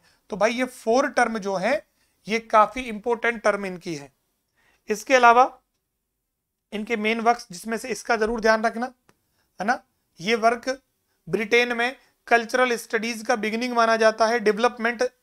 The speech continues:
इसी से शुरू होता है मेन रूप से जो माना जाता है भाई। इसके बाद देखिएगा The Long Revolution नाइनटीन सिक्सटी वन, The English Novel from Dickens to Lawrence नाइनटीन सेवेंटी, The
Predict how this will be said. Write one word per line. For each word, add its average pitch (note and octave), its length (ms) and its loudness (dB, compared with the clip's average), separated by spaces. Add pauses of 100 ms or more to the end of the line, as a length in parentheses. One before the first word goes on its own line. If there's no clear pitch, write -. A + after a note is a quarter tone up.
(140)
इसी B3 220 -6
से A#3 120 -6
शुरू A#3 220 -6
होता A3 280 2
है A3 180 -6 (480)
मेन A3+ 240 -2
रूप A#3 200 -6
से B3 140 -6
जो A3+ 120 0
माना A3 260 2
जाता A3 300 0
है G#3+ 80 -4
भाई। A3 160 -6 (1040)
इसके C4 220 -4
बाद B3 160 2
देखिएगा B3+ 460 -2 (760)
The F#3+ 180 -2
Long B3+ 240 2
Revolution A#3+ 600 -2 (520)
नाइनटीन G#3 360 -6
सिक्सटी A3+ 300 -6
वन, A#3+ 140 2 (640)
The A3+ 100 -2
English A#3 480 -6
Novel A#3 280 -2
from A#3 280 -4
Dickens A3+ 420 -6
to B3 220 -6 (320)
Lawrence G#3 560 4
नाइनटीन G3+ 360 -4
सेवेंटी, A3 420 -4 (560)
The G3 120 0